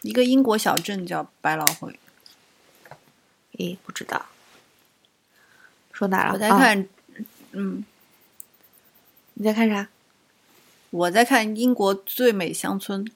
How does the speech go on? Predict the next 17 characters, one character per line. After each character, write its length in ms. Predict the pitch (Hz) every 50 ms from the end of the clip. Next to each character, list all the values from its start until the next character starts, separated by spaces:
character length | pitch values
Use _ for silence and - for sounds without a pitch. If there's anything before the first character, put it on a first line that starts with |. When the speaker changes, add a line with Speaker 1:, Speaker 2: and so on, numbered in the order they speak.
| _ _ _ -
Speaker 1:
知 160 | - 190 196
乎 220 | 196 - 196 202
上 180 | 196 190 170 143
面， 180 | - - - _ _ _ _ _ _ _ _ _ _ _ _ _ -
它 80 | 196
列 260 | 185 180 190 190 180
出 160 | 170 - 180 175
了 320 | 165 160 156 165 - - -
一 120 | - - 160
坨， 440 | - - - - - - - - _ _ _ _ _ _ _ _ _ _ _ _ _ _ _ _ _ _ _ _ _ _ _ _
好 160 | _ - 165 165
多， 340 | 160 160 165 165 - - _ _ _ _ _ _ -
嗯。 260 | 196 180 175 - - - _ _ _ _ -
Speaker 2:
嗯， 240 | 151 175 175 - - -
嗯。 100 | - - - _ _ _ _ _ _ _ _ _ _ _ _ _ _ - - _ _ _
然 160 | - 214 214 220
后， 440 | 247 262 254 240 233 220 220 220